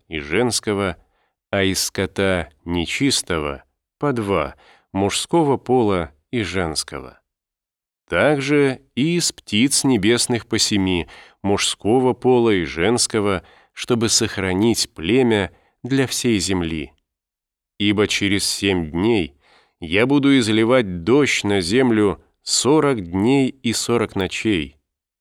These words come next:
и истреблю все существующее, что я создал, с лица земли". Ной поступил так, как Господь повелел ему. Он вошел в ковчег с женой, сыновьями и их женами.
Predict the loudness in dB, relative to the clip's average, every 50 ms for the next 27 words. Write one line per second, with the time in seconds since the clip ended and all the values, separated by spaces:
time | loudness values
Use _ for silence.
0 | _ _ -4 -2 -2 -2 -4 -6 -8 -6 -4 -2 -2 0 2 2 2 2 0 -2
1 | -4 -6 -6 -6 -4 -4 -6 -8 -8 -8 -8 -8 -10 -8 -4 -2 -2 0 0 0
2 | -2 -2 -4 -4 -4 -4 -4 -4 -8 -12 -20 -20 _ _ -12 -8 -4 -2 0 0
3 | 0 0 0 0 2 2 2 2 0 0 0 0 0 -4 -8 _ _ _ _ _
4 | -16 -10 -6 -4 -4 -4 -2 -4 -4 -4 -2 -4 -4 -4 -6 -8 -8 -8 -10 -12
5 | -12 _ _ _ _ _ _ _ _ _ _ _ _ _ _ _ _ _ _ _
6 | _ _ _ _ _ _ _ -6 -4 0 2 4 4 2 2 0 -2 0 0 0
7 | 0 0 -2 -2 -2 -4 -4 -2 0 0 0 0 -2 -6 _ -4 -2 0 0 0
8 | -2 -4 -4 -2 -2 -2 0 0 -2 -2 -2 -2 -2 -2 -2 -2 -2 -4 -4 -2
9 | 0 0 0 0 0 0 -2 -4 -8 -10 -10 -12 -16 -20 _ _ _ _ _ _
10 | _ _ _ _ _ -2 0 0 0 0 0 -2 -2 0 0 0 0 0 -4 -8
11 | -8 -8 -8 -6 -2 0 0 -2 -2 -6 -14 _ -12 -10 -10 -8 -6 -6 -4 -2
12 | 0 0 2 2 2 0 -2 -6 -8 -8 -6 -6 -4 -6 -6 -4 -2 0 0 2
13 | 2 2 2 0 0 -2 _ -8 -6 -6 -6 -6 -6 -8 -10 -6 -2 0 0 0
14 | 0 0 -4 -6 -10 -16 -20